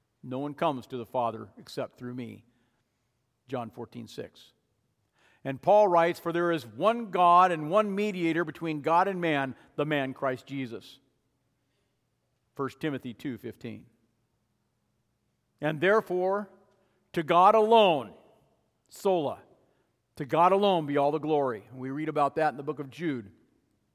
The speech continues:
"And now all glory be to Him alone who is God, who saves us through Jesus Christ our Lord." Yes, splendor and majesty, power and authority are His from the beginning. His they are,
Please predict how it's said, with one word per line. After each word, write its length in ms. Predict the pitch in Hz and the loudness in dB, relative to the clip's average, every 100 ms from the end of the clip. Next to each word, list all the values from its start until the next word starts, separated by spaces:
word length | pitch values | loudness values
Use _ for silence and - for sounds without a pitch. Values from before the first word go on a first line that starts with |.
| _ _ _ _ _ | _ _ _ _ _
"And 200 | 131 139 | -8 -4
now 240 | 151 170 180 | 0 2 2
all 240 | 151 147 | 0 0
glory 500 | 131 143 202 202 202 | -2 -2 0 0 -4
be 260 | 139 185 196 | -8 -10 -10
to 140 | 160 | -10
Him 240 | 151 180 175 | -8 -6 -6
alone 360 | 160 165 147 | -4 -4 -4
who 160 | 131 139 | -6 -10
is 100 | 113 | -8
God, 400 | 135 127 107 101 _ _ _ _ _ _ _ _ _ - | -4 -2 -4 -8 _ _ _ _ _ _ _ _ _ -14
who 100 | 135 | -12
saves 400 | - 180 180 147 | -6 -2 -2 -2
us 160 | 170 165 | -4 -6
through 200 | 135 117 | -14 -14
Jesus 420 | 170 180 170 156 | -12 -12 -12 -16
Christ 400 | - 151 143 - | -8 -8 -8 -10
our 260 | 120 123 | -10 -10
Lord." 280 | 123 110 107 | -12 -12 -14
Yes, 500 | 120 131 110 - - _ _ _ | -12 -10 -10 -14 -20 _ _ _
splendor 600 | - - 160 190 208 220 | -20 -14 -4 -4 -2 -6
and 260 | 170 135 127 | -6 -10 -6
majesty, 600 | 156 175 180 180 190 165 | -4 -4 -6 -14 -10 -12
power 600 | - - 185 214 226 185 | -12 -6 2 2 2 -2
and 80 | 127 | -4
authority 600 | 113 - 196 196 214 196 - - | -8 -2 -2 -2 -6 -12 -14 -6
are 180 | 127 | -4
His 260 | 123 226 233 | -2 -2 -2
from 140 | 175 | -8
the 100 | 147 | -8
beginning. 480 | 131 131 170 202 233 - _ _ _ _ | -8 -6 -4 -4 -6 -12 _ _ _ _
His 320 | - 254 220 | 0 0 2
they 180 | 226 202 | 4 6
are, 420 | 185 147 120 | 6 4 0